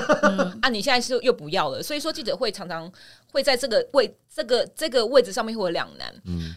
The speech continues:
Speaker 2: 像比如说有一次，最近一个很，很有趣的例子，就是某一个偶像，
Speaker 3: 嗯。
Speaker 2: 得过金钟奖的偶像男星，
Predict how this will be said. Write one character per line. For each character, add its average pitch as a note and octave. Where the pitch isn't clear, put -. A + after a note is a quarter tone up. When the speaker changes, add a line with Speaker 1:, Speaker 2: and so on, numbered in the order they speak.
Speaker 2:
像 -
比 F3+
如 D#3+
说 A3
有 F3
一 E3
次， G#3+
最 A3+
近 G#3
一 -
个 E3+
很， E3
很 F#3
有 F3+
趣 -
的 A#2
例 C#3+
子， -
就 F#3
是 F#3+
某 E3+
一 -
个 C3
偶 -
像， E3+
Speaker 3:
嗯。 -
Speaker 2:
得 D#3+
过 F#3+
金 D#3+
钟 D3
奖 -
的 -
偶 A#2+
像 -
男 C#2
星， -